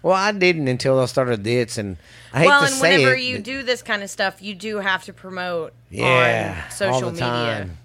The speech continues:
Speaker 1: And I forget, and I'm trying to keep the TikToks up, guys, so I'm gonna get back on that. And, uh, yeah, man, it's been going good. I'm gonna get everything turned back around. But thanks for the new people, and thank you for downloading, guys. And it's awesome. Our numbers are growing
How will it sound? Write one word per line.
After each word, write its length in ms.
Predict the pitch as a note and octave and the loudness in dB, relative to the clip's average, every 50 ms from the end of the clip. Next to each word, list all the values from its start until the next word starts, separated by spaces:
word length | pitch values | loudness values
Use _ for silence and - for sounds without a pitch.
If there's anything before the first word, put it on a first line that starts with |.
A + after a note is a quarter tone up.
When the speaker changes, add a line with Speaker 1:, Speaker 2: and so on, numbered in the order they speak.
| - - | -20 -10
Speaker 1:
And 140 | G#2+ A#2 C#3 | -4 0 2
I 100 | D3+ F#3+ | 2 2
forget, 480 | G3 - - B2+ G#2+ A2+ C3+ C#3+ C#3 C3+ | 0 -2 -8 -8 -2 0 2 2 2 0
and 80 | D3 | -2
I'm 120 | D3 C#3+ C#3 | -4 -4 0
trying 260 | - - F#3+ G3+ G#3 | 2 4 4 4 2
to 80 | G#3 | -2
keep 240 | F#3 - - G3 G3 | -2 -2 -2 -4 -2
the 80 | - D#3+ | -6 -12
TikToks 680 | C#3 - F3 F3 - - - E3+ E3 E3 C#3+ - - | 0 2 2 2 2 2 2 2 2 2 -2 -2 0
up, 240 | F3 E3+ D#3+ - - | 0 0 0 -2 0
guys, 500 | - D#3+ D#3 D3+ D3+ D3+ D3+ C#3+ C3 - - - - - - - | 2 4 6 6 6 6 4 2 0 -8 -16 -20 -20 -20 -20 -14
so 260 | - - - C3 B2+ B2+ | -6 2 4 6 6 6
I'm 60 | B2+ | 4
gonna 120 | C3+ C3+ | 2 2
get 160 | C3 C3 C3 C3+ | 2 2 2 6
back 280 | C#3+ C#3+ C#3+ C#3+ - | 8 8 8 6 4
on 100 | C3 B2 | -2 -2
that. 440 | B2+ C#3 D3 D#3 D#3 D#3 D3+ C#3+ - - - - - - - - - - | 2 2 4 4 6 4 4 2 -2 -12 -20 -20 -20 -20 -20 -20 -12 -2
And, 340 | B2+ C3 C3 C3 B2+ B2 B2 | 2 4 4 6 4 4 4
uh, 300 | B2 A#2+ A#2+ A#2 A2+ A2 A2+ | 4 4 4 4 4 2 2
yeah, 280 | B2 E3 F#3+ G#3+ F3 | 2 2 4 4 2
man, 220 | C3 B2 B2+ C3 C#3 | 2 2 2 0 0
it's 140 | D3+ D3+ - | -2 -2 -4
been 120 | D#3+ D#3 | -6 0
going 300 | D3+ D#3+ D#3+ D#3+ D#3 D3 | 4 4 4 4 4 2
good. 240 | C3+ C3+ C#3+ C#3+ C#3+ | 4 6 6 6 6
I'm 100 | C#3 C3+ | 6 4
gonna 140 | C3 C3 C3 | 0 -2 0
get 120 | C3+ C3+ | 2 0
everything 320 | C#3 C3 B2+ - C#3 C3+ C3 | 0 0 0 -2 -2 -2 0
turned 260 | - C#3+ C3+ B2+ B2+ | 0 -2 -2 0 2
back 240 | C3 C3 C3 B2+ - | 4 4 4 4 2
around. 320 | B2+ A#2+ B2 B2 A#2+ B2 A#2+ | 0 2 2 2 0 0 -2
But 180 | A#2 A2+ - - | -4 -6 0 0
thanks 260 | C#3+ D3+ D#3+ C#3+ - | 2 2 2 -2 -2
for 120 | - D#3 | -2 0
the 80 | C#3+ D3 | 2 4
new 180 | C#3+ C#3+ D3+ D3+ | 4 4 4 4
people, 480 | C3+ - D3 C#3 C3+ C3 D3 D3 D3 | 2 2 2 2 2 4 4 4 4
and 120 | C#3+ B2+ A2 | 4 2 2
thank 260 | - C3 C3+ C3 - | 0 0 0 0 -2
you 80 | D3 C#3+ | -6 -6
for 140 | B2 - C3 | -4 -4 0
downloading, 580 | A#2+ B2 B2+ C3 C#3 C3+ C3 C3+ C3 C3+ C3 B2+ | 2 2 2 2 2 4 4 4 4 2 2 4
guys. 480 | C3 C3 B2+ B2+ C3 B2+ C3 C3 A#2 | 4 6 6 6 6 6 4 2 0
And 240 | B2 A#2+ G#2+ G2 E2+ - - - - - - _ | -2 -4 -6 -6 -10 -12 -20 -20 -20 -20 -20 _
it's 180 | - D3 C#3+ - | -2 0 2 4
awesome. 440 | E3 E3 F3 G3 G3 - - G#2 D#2 - _ _ _ | 4 4 4 2 -2 -4 -8 -8 -10 -14 _ _ _
Our 100 | - C#3+ D#3 | -6 -4 -2
numbers 340 | E3+ F3+ F#3+ F#3+ F#3 E3 | -2 -2 -2 -4 -4 -6
are 60 | E3+ F3 | -6 -8
growing 480 | F3 F3 F3 F3 G3 A3 G#3+ F3+ A2 | -4 -4 -4 -2 -2 -4 -4 -6 -8